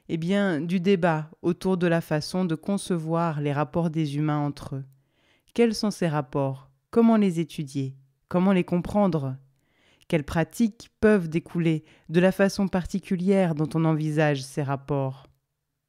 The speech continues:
Mais aussi, et surtout, quelles pratiques, de fait, amènent à penser les rapports humains en tels termes plutôt qu'en d'autres ? Cette dernière proposition étant le non-dit du débat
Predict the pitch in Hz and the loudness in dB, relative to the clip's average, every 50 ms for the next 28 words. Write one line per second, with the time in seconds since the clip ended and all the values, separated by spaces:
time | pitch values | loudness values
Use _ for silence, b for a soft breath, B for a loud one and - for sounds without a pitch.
0 | _ _ 170 170 175 185 160 185 190 - - - - 180 180 175 170 156 _ _ | _ _ 0 2 2 2 2 0 -2 -4 -6 -10 -8 -6 -4 -4 -6 -6 _ _
1 | _ _ _ _ _ - 160 147 - - 151 139 135 - - 214 214 202 b b | _ _ _ _ _ -6 -4 -4 -4 -4 -6 -6 -6 -6 -6 -6 -6 -6 b b
2 | b b b b b b b b b b b b - 170 151 143 - - - 165 | b b b b b b b b b b b b -2 -2 -2 -2 -2 -2 -2 -2
3 | 160 - - - 254 240 - - - b b b b b b 143 156 147 - - | -2 -2 -2 -2 -2 -2 -4 -8 -20 b b b b b b -2 -2 -2 0 0
4 | 226 233 226 - - - - b b b b b b 165 170 185 202 220 233 226 | 0 0 0 -2 -8 -20 -20 b b b b b b 2 4 4 4 4 4 4
5 | 220 208 180 165 - - 156 160 165 - - - - 220 226 220 - - 143 160 | 2 2 0 0 0 0 0 0 0 -2 -4 -2 0 0 0 0 -2 0 0 2
6 | 156 147 170 165 - - 190 185 170 - - 175 170 165 160 151 151 151 151 - | 2 2 0 -2 0 0 0 0 0 -2 -2 0 2 2 2 2 0 -2 -4 -8
7 | _ _ _ _ - 165 175 165 - - 208 202 190 170 _ - 185 175 165 151 | _ _ _ _ -4 -2 -2 0 2 2 4 4 2 -2 _ -2 0 2 2 2
8 | 143 139 135 131 - - - - - - - 220 214 - 190 180 170 147 139 131 | 0 -2 -2 -4 -6 -10 -10 -6 -4 0 2 0 2 2 2 2 2 2 0 -2
9 | 127 - - - - - _ _ _ _ _ _ _ _ _ _ _ _ _ _ | -2 -4 -10 -16 -20 -20 _ _ _ _ _ _ _ _ _ _ _ _ _ _
10 | _ _ _ _ - - 202 190 175 208 208 214 214 208 208 202 185 - - - | _ _ _ _ 0 2 2 2 4 4 4 4 4 4 2 2 0 -4 -4 -2
11 | - 214 - - 196 185 156 151 156 143 - - - 160 156 170 170 - _ _ | -2 -2 0 0 0 0 0 -2 -6 -8 -8 -6 -2 -2 -2 -2 -2 -6 _ _
12 | _ _ _ - 175 170 - 202 202 196 190 180 180 180 180 180 180 165 160 175 | _ _ _ -4 -2 0 2 2 4 4 4 4 4 4 2 2 0 0 0 -2
13 | 175 170 165 - - - 143 156 139 147 151 143 135 147 156 170 180 - | -4 -4 -6 -8 -12 -8 -6 -4 0 0 0 2 2 2 2 0 -2 -6